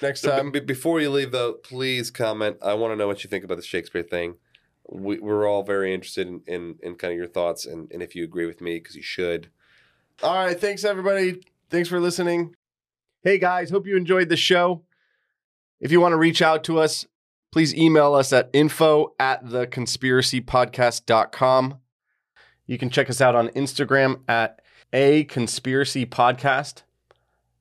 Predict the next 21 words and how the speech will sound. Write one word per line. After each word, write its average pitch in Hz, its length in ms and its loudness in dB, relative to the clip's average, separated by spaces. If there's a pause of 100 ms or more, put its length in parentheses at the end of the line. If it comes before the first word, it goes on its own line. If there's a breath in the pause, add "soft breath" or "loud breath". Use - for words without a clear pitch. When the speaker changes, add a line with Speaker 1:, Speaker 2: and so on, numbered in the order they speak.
(280)
Speaker 1:
We 120 100 -6
love 120 220 -2
show 127 280 -2
ideas, 117 640 -4 (640)
corrections, 123 640 -4
hate 127 260 -4
mail. 117 460 0 (520)
Also, 165 280 6
don't 180 200 4
forget 185 240 4
to 170 100 2
subscribe. 165 760 2 (340 soft breath)
You 135 100 -4
can 120 120 -10
catch 151 320 0
a 143 60 -4
new 151 320 2
podcast 151 640 2
almost 139 240 0
every 143 240 4
week. 151 500 0